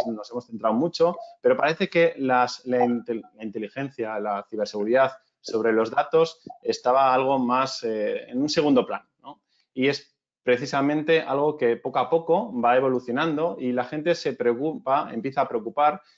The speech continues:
por, eh, qué datos subo a las, a la nube o a qué nube y cómo los subo, eh, o incluso de, de si compartir o no datos con terceros. Son reflexiones que en los últimos años estamos viviendo con las empresas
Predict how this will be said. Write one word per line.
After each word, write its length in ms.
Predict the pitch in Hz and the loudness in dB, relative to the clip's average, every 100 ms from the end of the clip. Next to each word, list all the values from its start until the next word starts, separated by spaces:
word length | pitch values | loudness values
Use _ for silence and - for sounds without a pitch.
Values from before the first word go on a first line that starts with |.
| _ - | _ 2
por, 320 | 135 156 131 | 4 4 4
eh, 200 | 120 - | 2 2
qué 120 | 147 | 2
datos 380 | 143 143 147 135 | 2 2 0 -4
subo 220 | 151 139 | -4 2
a 40 | 127 | 4
las, 200 | 120 120 | 2 0
a 140 | 127 | 0
la 120 | 120 | 0
nube 420 | 123 143 139 143 - | 0 -2 -4 -4 -6
o 140 | 113 110 | -2 -2
a 100 | - | 0
qué 160 | 147 | 2
nube 420 | 139 143 139 139 131 | 4 2 2 2 0
y 100 | 127 | 2
cómo 260 | 139 123 | 2 4
los 180 | 117 - | 2 -2
subo, 400 | 180 139 147 - _ _ - | -2 0 0 -4 _ _ 2
eh, 600 | 123 120 120 117 120 - - | 4 6 6 4 2 -2 -4
o 100 | 143 | -2
incluso 320 | 139 135 131 | -2 -2 2
de, 220 | 127 123 | 2 0
de 340 | 127 123 120 117 | -6 2 2 0
si 340 | - 123 117 | -6 -10 -6
compartir 540 | 123 120 120 117 170 | -2 2 0 0 0
o 60 | 165 | 2
no 160 | 135 151 | 2 0
datos 260 | 147 170 | 0 -2
con 160 | 135 110 | -6 -8
terceros. 380 | 104 - 117 104 | -8 -6 -6 -4
Son 120 | 151 | -6
reflexiones 560 | - 156 - 165 165 | -2 -4 -4 -6 -6
que 120 | - 123 | -4 -4
en 100 | 117 | -2
los 160 | - | -6
últimos 460 | 135 139 139 131 160 | -10 -4 -2 -2 -2
años 680 | 175 160 175 190 _ _ - | 0 2 0 -2 _ _ -10
estamos 360 | 117 131 151 143 | -4 0 0 2
viviendo 460 | 127 139 139 127 | 2 2 2 2
con 160 | 120 117 | 2 -2
las 160 | 113 | -4
empresas 540 | 107 113 180 160 160 | -8 -6 -4 0 0